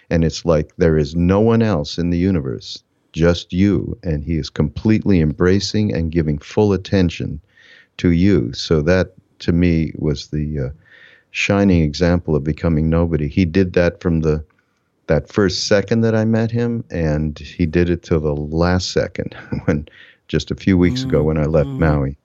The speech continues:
Speaker 1: And his, he just became extraordinarily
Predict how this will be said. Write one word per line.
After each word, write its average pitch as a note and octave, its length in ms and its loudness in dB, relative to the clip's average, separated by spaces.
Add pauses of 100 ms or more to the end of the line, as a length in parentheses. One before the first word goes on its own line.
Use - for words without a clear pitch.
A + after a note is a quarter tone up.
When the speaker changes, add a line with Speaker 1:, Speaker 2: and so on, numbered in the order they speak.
(140)
Speaker 1:
And D2+ 220 0
his, - 400 -2
he F2 100 0
just D2+ 340 -2 (420)
became E2 400 0
extraordinarily D#2+ 1200 -2